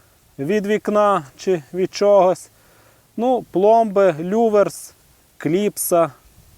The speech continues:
від корови. Ось такі знахідки на сьогодні. Непросто, нелегко, але є. Що ж, друзі, час їхати додому. Всі знахідки ви бачили.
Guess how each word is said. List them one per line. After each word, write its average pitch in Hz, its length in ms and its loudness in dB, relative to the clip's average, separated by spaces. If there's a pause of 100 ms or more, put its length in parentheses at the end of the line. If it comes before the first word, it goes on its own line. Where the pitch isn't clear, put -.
(100)
від 151 200 -2
корови. 131 600 0 (1080)
Ось 220 220 2
такі 208 540 -2
знахідки 143 960 0 (420)
на 156 220 -2
сьогодні. 120 760 -2 (300)
Непросто, 226 960 0
нелегко, 214 840 2 (160)
але 151 320 2
є. 247 300 -4 (120)
Що 240 240 -4
ж, 185 80 -12
друзі, 202 300 -4
час 240 380 -4
їхати 226 400 -4
додому. 214 420 -2
Всі 233 280 -6
знахідки 214 560 -6
ви 214 140 -2
бачили. 247 520 -4